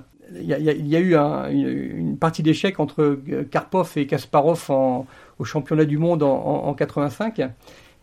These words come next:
Et, et, et dans ce championnat du monde, la seizième partie, c'est une partie qui a été extrêmement, euh, extrêmement intéressante. Donc, je, je, par exemple, je, je, je, je plaçais mes pièces, euh, te-, telles qu'elles étaient après le vingt-septième coup de la seizième partie. Donc, les, les pièces étaient disposées sur le, sur l'échiquier et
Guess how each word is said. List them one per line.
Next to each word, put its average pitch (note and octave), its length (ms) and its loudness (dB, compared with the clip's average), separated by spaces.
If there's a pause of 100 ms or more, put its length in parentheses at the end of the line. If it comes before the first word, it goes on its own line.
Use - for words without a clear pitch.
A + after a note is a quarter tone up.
(100)
Et, C#3 80 2
et, C#3+ 360 0
et D3 40 2
dans E3+ 120 4
ce E3+ 160 0
championnat F3 320 0
du E3+ 80 2
monde, G#3+ 160 6
la F3+ 80 6
seizième E3 320 0
partie, G3 340 0
c'est F#3+ 80 -2
une D#3 120 0
partie F#3+ 280 -2
qui - 80 -2
a D3 60 2
été D3 200 -2
extrêmement, D3+ 600 0
euh, C#3+ 200 0
extrêmement D#3 460 0
intéressante. D3+ 540 -2 (560)
Donc, F#3+ 220 8
je, D#3+ 160 2
je, D#3 100 2
par D#3+ 280 2
exemple, F#3+ 160 4
je, D#3+ 120 4
je, C#3+ 240 2
je, C#3 220 0
je C#3+ 120 -2
plaçais F#3 380 0
mes E3 140 4
pièces, G#3+ 440 0
euh, D#3 880 0 (320)
te-, F3+ 60 2
telles E3 260 2
qu'elles E3+ 260 2
étaient F3 220 4
après F#3+ 280 4
le F3 100 4
vingt-septième F#3+ 520 2
coup E3+ 220 0 (140)
de D#3 160 -4
la D3+ 100 2
seizième E3 320 0
partie. D#3 380 -2 (240)
Donc, D#3+ 240 -2
les, D3+ 80 2
les D3 120 4
pièces G#3+ 200 4
étaient E3 160 2
disposées F3 520 2
sur F3+ 280 -2
le, D3 340 4
sur D#3 180 -4
l'échiquier F#3 760 -2
et - 140 -4